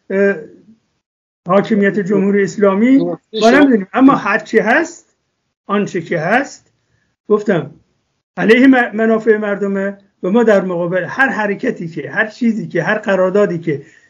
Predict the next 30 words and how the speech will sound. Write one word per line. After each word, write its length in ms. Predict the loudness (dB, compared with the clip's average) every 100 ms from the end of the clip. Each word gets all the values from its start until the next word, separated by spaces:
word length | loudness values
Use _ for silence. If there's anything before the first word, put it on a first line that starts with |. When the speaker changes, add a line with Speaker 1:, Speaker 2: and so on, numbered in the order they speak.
| _
Speaker 1:
علیه 300 | 2 6 6
منافع 400 | 6 4 0 0
مردم 360 | 0 0 -2 -4
باشه، 200 | -4 -4
در 180 | -2 -2
هر 420 | 0 2 2 0
شرایطی، 680 | -2 2 4 4 2 -2
در 240 | -4 -2 0
هر 100 | -2
صورت، 380 | -4 -8 -8 -14 _ _ 2
معیار 540 | 4 6 8 6 6
ما 340 | 2 -2 -4 -10 _ _ _ _
منافع 400 | -2 2 2 0
عمومی، 500 | -4 -4 -4 -6 -10 -6
منافع 380 | -4 -2 -2
کارگران، 500 | 0 0 0 -2 -2
زحمتکشانه. 800 | -2 -4 -6 -10 -8 -10 -12 -18 _ _ _ _
هر 320 | 0 2 2 2
جا 180 | 0
که 140 | 0 -2
علیه 320 | 0 0 0
اینا 220 | -2 -4
باشه، 380 | -6 -2 -2 -2 -10 _ -4
ما 100 | 0
باش 420 | 0 -2 -6 _ _ _ _ _
در 140 | 0 0
مقابلش 440 | 0 -2 -2 -4
هستیم، 260 | -6 -2 -2
مخالف 400 | -2 -2 -2 -4
هستیم. 340 | -10 -12 -20